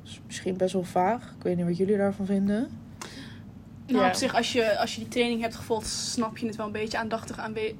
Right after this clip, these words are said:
Speaker 2: wacht, aandachtig aanwezig zijn.
Speaker 1: Ja.
Speaker 3: Mhm.
Speaker 2: Ja, dus je, zoals bijvoorbeeld het, ehm, wat ze altijd zegt, zo van aandachtig luisteren.
Speaker 1: Ja.
Speaker 2: Zeg maar, zo'n,
Speaker 3: Ja, dat
Speaker 2: zo'n
Speaker 3: zeker.
Speaker 2: gevoel krijg ik er dan bij. Dus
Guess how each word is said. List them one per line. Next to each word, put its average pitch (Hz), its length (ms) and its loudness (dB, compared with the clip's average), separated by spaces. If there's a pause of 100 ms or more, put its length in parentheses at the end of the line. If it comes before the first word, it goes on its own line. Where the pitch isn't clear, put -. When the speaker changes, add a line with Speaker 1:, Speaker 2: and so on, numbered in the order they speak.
Speaker 2:
wacht, 220 280 -10
aandachtig 233 380 -6
aanwezig 226 380 -2
zijn. 254 240 -2
Speaker 1:
Ja. - 120 12 (140)
Speaker 3:
Mhm. 233 180 0
Speaker 2:
Ja, 214 60 -2
dus 208 100 -4
je, 240 100 -2 (240)
zoals 247 340 0
bijvoorbeeld 233 360 2
het, 233 180 0
ehm, 226 540 2
wat 220 120 -6
ze - 80 -2
altijd 254 240 0
zegt, 240 220 -2
zo 233 120 -6
van 233 100 -4
aandachtig 233 440 -4
luisteren. 226 600 4 (120)
Speaker 1:
Ja. - 120 12
Speaker 2:
Zeg - 100 10
maar, 226 80 -2
zo'n, 240 100 8
Speaker 3:
Ja, 208 120 12 (180)
dat 240 160 4
Speaker 2:
zo'n 269 140 8
Speaker 3:
zeker. 269 80 8
Speaker 2:
gevoel 269 220 4
krijg 233 280 6
ik - 80 -10
er 220 60 -2
dan 196 140 -2
bij. 190 180 -4
Dus - 300 -4